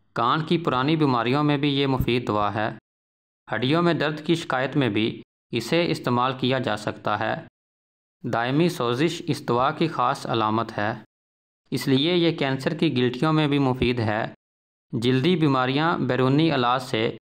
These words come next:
जब अंदर दबा दी जाएं और वो गदूदों में घर कर जाएं और कैंसर का ख़तरा लाहिक हो जाए,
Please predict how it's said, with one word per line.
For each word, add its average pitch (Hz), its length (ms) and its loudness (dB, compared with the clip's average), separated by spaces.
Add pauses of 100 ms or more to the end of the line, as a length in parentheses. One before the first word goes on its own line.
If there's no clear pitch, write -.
(180)
जब 127 280 -2
अंदर 135 300 0
दबा 135 300 0
दी 143 140 0
जाएं 110 400 -2 (360)
और 123 140 2
वो 135 180 2
गदूदों 131 420 2
में 175 200 4
घर 139 200 0
कर 127 240 -2
जाएं 117 320 -4 (440)
और 120 180 -2
कैंसर 120 420 -2
का 165 140 -2
ख़तरा 147 340 -2
लाहिक 135 320 -2
हो 120 200 -2
जाए, 110 300 -2